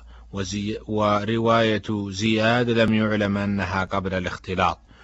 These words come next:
وزياد مختلف في حاله. قال الترمذي: "حديث ابن مسعود لا نعرفه مرفوعا إلا من حديث زياد بن عبد الله،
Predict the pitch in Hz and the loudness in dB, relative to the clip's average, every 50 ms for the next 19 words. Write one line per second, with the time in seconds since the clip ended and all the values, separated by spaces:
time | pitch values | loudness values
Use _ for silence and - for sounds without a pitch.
0 | - - - - 101 101 104 104 101 101 107 107 107 107 107 113 120 127 127 127 | -20 -20 -16 -12 -4 0 0 0 2 0 0 0 2 2 4 6 6 6 4 4
1 | 120 110 110 107 95 - - - - 117 117 120 123 117 113 - 131 135 139 143 | 2 2 2 2 0 -2 -6 -6 -4 -2 0 0 0 -2 0 0 0 0 0 -2
2 | 127 - - 95 90 87 - - 104 98 87 85 85 87 78 - 101 87 - - | -4 -6 -6 -6 -6 -6 -4 -2 -2 0 0 -2 -4 -8 -8 -6 -8 -8 -8 -12
3 | - - - - - - - - - - 107 107 110 113 117 113 - - 123 117 | -20 -20 -20 -20 -20 -20 -20 -20 -8 0 4 6 6 6 6 4 2 0 0 0
4 | 120 117 117 113 113 120 123 127 117 117 - 117 113 110 117 110 - 120 107 104 | 2 0 0 0 0 0 0 0 -2 -2 -2 -2 0 2 2 0 0 -2 -2 0
5 | 110 110 107 104 101 - - - 107 113 113 113 117 110 104 95 104 104 104 101 | 0 0 0 0 0 -2 -2 -2 0 0 2 2 0 -2 -2 -2 -2 0 0 0
6 | 104 101 95 95 98 110 110 - 120 107 92 107 107 104 98 95 95 92 - 113 | -2 -2 -2 -2 -2 -2 -2 -2 -4 -4 -2 -2 -2 -2 -2 -2 -4 -2 0 2
7 | 110 110 107 110 113 113 117 - - - - - - - - 117 120 120 117 113 | 2 4 6 6 6 6 4 -2 -10 -20 -20 -20 -20 -6 -2 0 2 2 2 2
8 | 107 104 101 98 101 101 90 - 107 101 101 117 117 107 110 110 101 101 104 104 | 2 2 2 2 0 -2 -4 -4 -6 -4 -2 0 0 0 0 -2 -2 -2 -2 0
9 | 104 104 104 104 101 107 98 95 95 101 98 98 101 95 90 92 98 92 92 92 | 0 2 2 0 0 -2 -2 -2 -2 -2 0 0 -2 -2 -2 -2 -2 -2 0 0
10 | 90 87 87 | 0 -2 -2